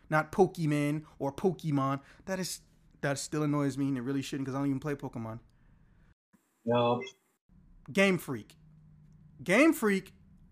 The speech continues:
Speaker 1: owns the Pokemon Company. Nintendo does not own Game Freak. Nintendo owns a controlling share, but they are not one hundred percent in ownership of Game Freak.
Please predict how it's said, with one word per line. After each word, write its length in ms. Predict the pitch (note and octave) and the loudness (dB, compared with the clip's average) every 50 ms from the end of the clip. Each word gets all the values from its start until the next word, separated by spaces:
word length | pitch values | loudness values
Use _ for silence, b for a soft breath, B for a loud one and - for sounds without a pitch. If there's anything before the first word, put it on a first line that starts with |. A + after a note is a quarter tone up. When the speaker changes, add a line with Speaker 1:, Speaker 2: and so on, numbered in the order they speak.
| - - - | -14 -2 4
Speaker 1:
owns 580 | G3+ G#3+ G#3+ G3+ F#3+ F3+ E3 E3 - - - - - - - - - - - - - | 8 8 8 8 8 6 2 2 -2 -4 -8 -12 -16 -20 -20 -20 -20 -20 -20 -16 -6
the 180 | - C#3 E3 E3 | 0 2 2 4
Pokemon 540 | D#3+ F3 F3+ E3+ E3+ D#3 D3+ C#3+ C#3+ C3+ C3 | 6 6 6 6 6 2 2 4 2 0 0
Company. 420 | - D3 C3+ - - A2+ A2 G#2+ B B B B - | -2 -4 -4 -4 -6 -10 -12 -12 B B B B 0
Nintendo 460 | E3 F3+ E3+ - B3+ C4+ C4+ B3+ G3 | 0 2 4 6 6 10 10 10 8
does 160 | G3+ F3 D3+ | 8 4 6
not 280 | G3 G3+ G#3 G#3 - - | 8 8 8 6 4 0
own 420 | - A3+ A#3 A3 G3+ F#3+ F3+ E3 D#3 - - - - - C#3 | 2 4 6 6 6 6 4 2 0 -4 -14 -20 -20 -16 -6
Game 320 | A#2+ E3 F#3+ G#3 G3+ F#3 D#3 | 0 2 2 4 2 2 0
Freak. 300 | - - C#3+ A2+ G2 - _ - | -2 -4 -6 -8 -8 -12 _ -4
Nintendo 420 | C#3+ D3+ C#3+ - A#3+ A#3 A3+ G#3 - | -4 -2 2 4 4 6 6 4 6
owns 360 | G3+ G3 F#3+ F#3 F3+ E3+ - - b b b | 4 4 4 4 2 0 -2 -6 b b b
a 60 | C#3+ C#3+ | -8 -4
controlling 540 | - D#3+ D#3 - - G3+ F#3+ F#3 F3 D#3+ | -2 -2 -2 0 0 0 2 2 0 0
share, 360 | D3 - - C4+ B3+ A#3 A3+ G#3 | 0 0 4 6 6 6 6 4
but 160 | E3 F3+ - | 2 0 0
they 120 | F#3+ F#3+ | 0 2
are 100 | F#3+ F#3+ | 2 4
not 260 | F#3+ F#3+ F#3 E3 D3 | 4 4 2 2 0
one 140 | E3+ F#3+ F#3+ | -2 -2 0
hundred 280 | F#3 F3+ G3 F#3 F#3+ - | 0 0 0 0 -2 -8
percent 300 | F#3 F3 - - - D#3+ | -6 -6 -6 -6 -6 -6
in 120 | E3+ E3 D#3+ | -6 -6 -4
ownership 500 | G3+ A3 G#3+ G3 - - D3 C3 B2+ - b b b b b b | -2 -2 -2 -2 -4 -4 -6 -6 -8 -10 b b b b b b
of 120 | B2+ B2 | -10 -2
Game 220 | A#2+ G3 G3+ F3 | 0 2 2 2
Freak. 320 | D3+ - - G#2+ F#2+ - | 0 -4 -8 -14 -14 -16